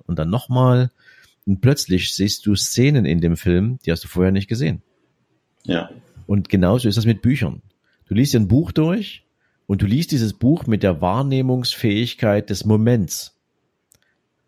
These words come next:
Speaker 1: weil du in deiner persönlichen Entwicklung an einem bestimmten Punkt bist und nur damit liest du dieses Buch.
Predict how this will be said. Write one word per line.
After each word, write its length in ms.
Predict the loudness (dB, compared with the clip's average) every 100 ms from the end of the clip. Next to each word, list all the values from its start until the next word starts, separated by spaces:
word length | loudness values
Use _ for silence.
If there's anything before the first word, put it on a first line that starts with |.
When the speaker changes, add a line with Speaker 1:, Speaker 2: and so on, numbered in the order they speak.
| -4
Speaker 1:
weil 180 | -2 2
du 100 | 2
in 100 | 2
deiner 260 | 2 0
persönlichen 540 | 2 0 2 0 0 0
Entwicklung 640 | 0 -2 -2 0 0 -2
an 200 | -4 -2
einem 240 | 2 2 0
bestimmten 440 | 0 0 0 0
Punkt 280 | 0 0 -2
bist 200 | -6 -2
und 160 | 0
nur 160 | 2 0
damit 440 | 0 -2 0 0 0
liest 340 | -2 -2 -2
du 60 | -2
dieses 320 | -2 -6 -10
Buch. 420 | -10 -10 -10 _